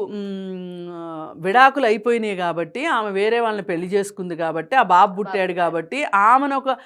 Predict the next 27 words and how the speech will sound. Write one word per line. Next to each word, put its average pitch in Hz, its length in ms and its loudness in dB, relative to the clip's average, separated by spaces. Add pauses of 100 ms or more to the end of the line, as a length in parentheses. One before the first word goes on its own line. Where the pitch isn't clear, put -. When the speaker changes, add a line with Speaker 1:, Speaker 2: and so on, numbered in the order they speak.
(180)
Speaker 1:
లెజిటిమేట్ 262 640 2
కండిషన్‌లో 247 580 -2
పెట్టాలి 214 520 4
అనే 208 160 -2
ఉద్దేశంతో 208 640 -2
రెండు 269 420 -6
వేల 277 160 4
పదహారుని 226 560 0
బయటికి 285 540 2
తీసుకొచ్చారు. 170 600 -8 (220)
Speaker 2:
మ్మ్, 214 100 -20
మ్మ్. 208 300 -20
Speaker 1:
ఒక 208 100 -2
చట్టబద్ధతను 254 760 2
కల్పించాలి, 214 600 2
ఆవిడ 196 200 6
చేసిన 226 320 0
పనికి 233 420 -6 (240)
ఒక 214 100 -2
Speaker 2:
అదే. 226 160 -2
Speaker 1:
చట్టబద్ధతను 220 520 2
కల్పించాలి 175 720 -2
అని. 135 140 -8 (360)
కానీ 294 140 -2
రెండు 190 260 -2
వేల 311 200 8
పదహారులో 254 800 2